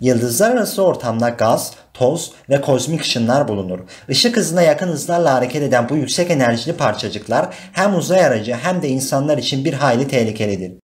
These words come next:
Voyager bir uzay aracı iki bin on iki yılının Ağustos ayında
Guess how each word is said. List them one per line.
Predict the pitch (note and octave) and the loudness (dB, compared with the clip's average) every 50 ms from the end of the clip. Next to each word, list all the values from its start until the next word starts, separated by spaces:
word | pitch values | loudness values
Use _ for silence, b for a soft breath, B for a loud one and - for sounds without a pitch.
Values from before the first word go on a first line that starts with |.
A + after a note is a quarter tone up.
| _ _ _ _ - | _ _ _ _ -4
Voyager | C#3+ F3+ G3+ A3+ A3+ G#3 F3 D#3+ C#3+ - | -2 -2 0 -2 -2 -4 -4 -4 -4 -6
bir | D#3+ F3+ | -6 -4
uzay | F#3 F3 - - B2+ A#2 | -4 -4 -2 0 0 0
aracı | A2+ G#2+ G2+ G2 C3 | 0 0 -2 -4 -4
iki | D3 B2+ - - A#2+ | -6 -6 -8 -8 -6
bin | B2 D3 | -2 -2
on | G3 G#3+ | 0 -2
iki | G#3 G#3+ - D3+ | -2 -4 -2 0
yılının | C3 B2 A2+ A2 A2+ A#2 | 0 0 2 0 0 2
Ağustos | A#2 A2 A2 A2+ A2+ - F3 F#3 - - | 4 4 2 2 0 -2 -2 -2 2 2
ayında | C#3 A#2 G#2+ G2+ F#2+ G#2+ C#3 D#3+ D#3+ | 2 2 0 0 0 0 0 0 -2